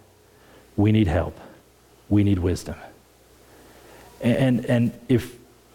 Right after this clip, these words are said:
we haven't come up with a better system or model, the church must gather together for the purpose of prayer. Number nine, Thrive Student Ministries,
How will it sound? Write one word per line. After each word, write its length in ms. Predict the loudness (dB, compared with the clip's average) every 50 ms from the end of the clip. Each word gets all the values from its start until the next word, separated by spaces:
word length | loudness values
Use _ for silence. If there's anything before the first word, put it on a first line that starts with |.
| -6
we 320 | -4 0 2 2 4 4 2
haven't 340 | 2 0 0 0 0 0
come 200 | 0 0 0 2
up 120 | 0 0 0
with 140 | 0 0 2
a 40 |
better 300 | 2 2 2 4 2 2
system 560 | 0 -2 -2 -4 -4 -2 -2 -4 -4 -2 -2 -2
or 140 | -2 0
model, 520 | 0 2 2 2 0 0 -2 -4 -6 -10 -16 -20 -20 _ _ _ -20 -20 -20 -20 -20 -20 -20 _ _ _ -20 -20 -14 -6 -4
the 260 | -4 0 0 0 0
church 440 | 0 0 0 0 0 0 -2 -4 0
must 520 | 2 2 2 2 0 -2 -4 -6 -4 -2
gather 320 | 0 0 0 0 0 -2 -2
together 680 | -2 -4 -2 0 0 0 0 0 -4 -6 -6 -8 -10 -14 -20 -20 -20 _
for 160 | _ -4 -2 -2
the 100 | -2 -2
purpose 680 | -2 -2 -2 -2 0 0 -2 -2 -2 -6 -10 -12 -14 -18 -20 -20 _ _ _ _ -6
of 200 | -6 -6 -4 -4
prayer. 460 | -4 -2 -2 -2 -2 -4 -6 -10 -16 -20 -20 _ _ _ _ _ -20 -20 -20 -20 -20 -20 -20 -20 -20 -20 -20 -20 -20 -20 -20 -20 -20 -20 -20 -20 -20 -20 -20 -20 -12 -6 -2
Number 180 | 0 0 2 2
nine, 320 | 0 0 0 0 -2 -4 -6 -10 -18 -20 -20 -20 -20 -20 -20 -20 -20 -20 -20 -20 -20 -20 -20 -20 -18 -16 -16 -16 -14 -16 -16 -18 -18 -20 -20 -20 -20 -20 -20 -20 -20 -20 -20 -20 -20 -20 -12 -4
Thrive 280 | -2 0 0 0 0 0
Student 320 | 0 2 2 2 4 4
Ministries, 580 | 2 2 2 0 0 -2 -2 -2 -2 -4 -8 -14